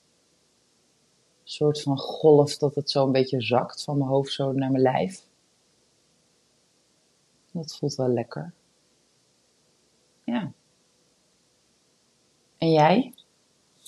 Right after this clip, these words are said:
Hoe is het met jou en wat voel je? En heb je daar wat op te doen of is het gewoon goed om even te constateren? Ben ik heel benieuwd naar.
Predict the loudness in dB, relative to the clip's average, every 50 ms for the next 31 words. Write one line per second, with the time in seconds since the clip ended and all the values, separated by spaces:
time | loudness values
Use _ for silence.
0 | -20 -10 _ 0 0 0 2 2 2 4 6 8 8 8 8 8 6 4 4 2
1 | 0 -2 -2 0 2 4 4 2 2 0 -4 -8 _ _ _ _ _ _ _ _
2 | _ _ _ _ _ _ _ _ _ _ _ _ _ _ _ _ _ _ _ _
3 | _ _ _ _ _ _ _ _ 0 2 2 2 4 4 4 6 6 8 8 8
4 | 6 6 6 4 2 2 2 4 4 4 6 8 8 8 8 6 6 4 2 0
5 | -4 -4 -6 -2 2 4 6 6 6 4 0 _ _ _ _ _ -20 -20 -20 _
6 | _ _ _ _ _ _ _ _ _ -2 2 2 4 4 4 4 4 4 2 2
7 | 0 0 0 2 2 2 2 0 -2 -4 0 4 6 8 8 8 6 4 2 -2
8 | -6 _ _ _ _ _ _ _ -14 -14 -14 -16 -18 _ _ _ _ _ _ _
9 | _ _ _ _ _ _ _ _ _ _ _ _ 2 4 6 6 8 6 8 8
10 | 8 6 6 6 4 2 -2 -4 -4 -6